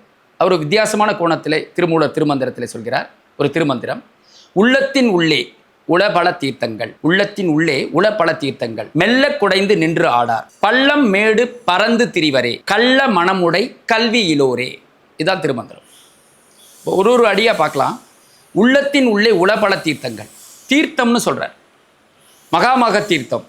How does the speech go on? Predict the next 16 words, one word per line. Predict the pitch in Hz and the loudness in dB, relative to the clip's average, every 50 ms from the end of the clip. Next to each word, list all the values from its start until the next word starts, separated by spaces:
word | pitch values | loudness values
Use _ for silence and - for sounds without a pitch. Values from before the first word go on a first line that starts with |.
| _ - | _ -8
நம்ம | - 160 170 | -4 -4 -2
கேள்விப்பட்டிருக்கோம். | 170 - 208 220 214 165 156 120 120 - - - - _ _ _ _ | -2 0 0 0 0 0 -2 -4 -6 -8 -10 -12 -16 _ _ _ _
பனிரெண்டு | - 165 190 226 254 269 262 262 240 226 | -2 0 0 2 2 2 2 2 2 2
ஆண்டுகளுக்கு | 185 170 202 220 214 214 220 202 156 175 | 2 2 2 0 2 0 0 0 0 0
ஒரு | 170 160 | 0 0
முறை | 160 160 190 202 - - - - | 0 0 0 0 -2 -4 -6 -4
மூழ்கி | 156 170 180 180 170 156 160 143 | 0 2 2 2 2 2 0 0
எழுந்திருப்பாங்க. | 147 151 - - - - - - - _ _ _ _ _ _ _ _ _ _ - | 0 -2 -2 -4 -4 -6 -8 -10 -16 _ _ _ _ _ _ _ _ _ _ -2
பல | - 170 185 | 0 0 0
சம்பவங்கள்லாம் | - - 185 180 202 226 220 202 196 190 190 | 2 0 0 2 2 2 2 2 2 0 0
நமக்கு | 185 170 151 131 147 143 135 131 120 | 0 0 0 0 0 0 0 -2 -2
தமிழ்நாட்டில் | - 147 151 175 170 160 143 - 139 | -2 -2 0 0 0 -2 -2 -4 -4
நடந்திருக்கு. | 135 139 139 143 143 123 - - - _ _ _ _ _ _ _ _ _ _ _ _ _ | -2 -2 -2 -4 -4 -8 -10 -14 -20 _ _ _ _ _ _ _ _ _ _ _ _ _
மகிழ்ச்சியான | - 160 185 226 214 - 254 247 247 254 | -2 0 0 0 0 0 0 2 2 0
சம்பவங்களும் | 247 - 214 190 190 190 180 175 170 175 | 0 0 0 0 2 2 2 2 2 2
இருக்கு, | 175 160 135 - 160 - - - | 2 0 0 0 -2 -2 -2 -6